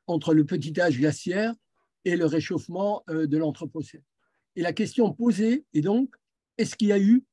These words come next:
changement génétique entre ces populations ? qui ont connu ces climats différents. Donc, qu'est-ce qu'on a cherché à savoir, à la fois au niveau du génome entier, mais également au niveau d'un certain nombre de caractères, phénotypes,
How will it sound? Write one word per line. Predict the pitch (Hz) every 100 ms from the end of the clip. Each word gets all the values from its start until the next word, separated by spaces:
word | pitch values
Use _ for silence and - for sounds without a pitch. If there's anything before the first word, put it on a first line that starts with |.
| _
changement | - 208 147 170 147
génétique | 151 196 170 226 233 _ _ _ _ _
entre | 190 196 202
ces | 170 170
populations ? | 170 139 165 151 - 208 - _ _ _
qui | -
ont | 160 151
connu | 175 175
ces | 202 180
climats | 135 160 170
différents. | 147 147 156 - _ _ _ _ _ _ _ _ _ _ _
Donc, | 185 160 _
qu'est-ce | - 190
qu'on | - 190
a |
cherché | 165 180 - 170
à |
savoir, | 147 156 147 233 254 - _ _
à | 165
la | 160
fois | 151 226 208
au |
niveau | 165 165 156
du | 147
génome | 131 147 151 156
entier, | 143 135 196 269 - _ _ _ _
mais | 156
également | 165 156 165 185 208
au | 160
niveau | 165 165
d'un | 156
certain | 131 180 - 165
nombre | 156 139
de | 131
caractères, | 117 147 165 151 214 226 240
phénotypes, | - 156 160 151 196